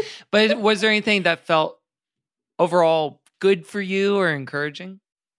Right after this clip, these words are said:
Speaker 1: That's a good question. I think,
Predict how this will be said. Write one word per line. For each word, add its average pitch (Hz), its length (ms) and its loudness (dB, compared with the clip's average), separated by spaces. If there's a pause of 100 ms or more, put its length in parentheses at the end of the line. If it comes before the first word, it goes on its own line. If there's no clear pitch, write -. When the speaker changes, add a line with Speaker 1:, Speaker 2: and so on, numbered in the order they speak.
(920)
Speaker 1:
That's 277 240 -2
a 415 100 0
good 359 260 0
question. 214 880 -4
I 277 140 2
think, 349 500 0